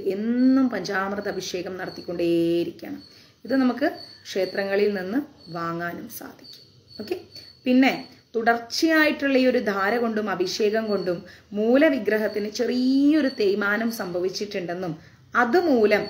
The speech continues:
കുടിയിരിക്കുന്ന ചൈതന്യം കുറഞ്ഞു വരികയാണെന്നൊക്കെ കുറേ ഭക്തർ വിശ്വസിച്ചിട്ടുണ്ട്. എന്നാൽ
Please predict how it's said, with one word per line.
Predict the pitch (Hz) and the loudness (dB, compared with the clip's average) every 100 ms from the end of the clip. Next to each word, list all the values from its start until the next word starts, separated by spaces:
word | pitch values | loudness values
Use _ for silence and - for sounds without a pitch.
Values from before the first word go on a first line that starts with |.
| - - - | -12 -18 -6
കുടിയിരിക്കുന്ന | 247 294 311 302 302 294 | 2 4 2 2 2 2
ചൈതന്യം | 302 269 247 247 247 247 | 2 2 2 4 2 2
കുറഞ്ഞു | 240 208 196 247 339 | 0 -2 2 4 6
വരികയാണെന്നൊക്കെ | 320 247 233 226 208 202 196 | 4 4 2 0 0 -4 -6
കുറേ | 190 180 196 233 277 311 | -6 -6 -4 -2 0 0
ഭക്തർ | 220 - 196 196 | 0 -2 -4 -2
വിശ്വസിച്ചിട്ടുണ്ട്. | 202 - 175 165 - - - - - - - | -4 -6 -8 -10 -12 -10 -10 -12 -16 -20 -8
എന്നാൽ | 196 196 208 226 | -2 4 6 6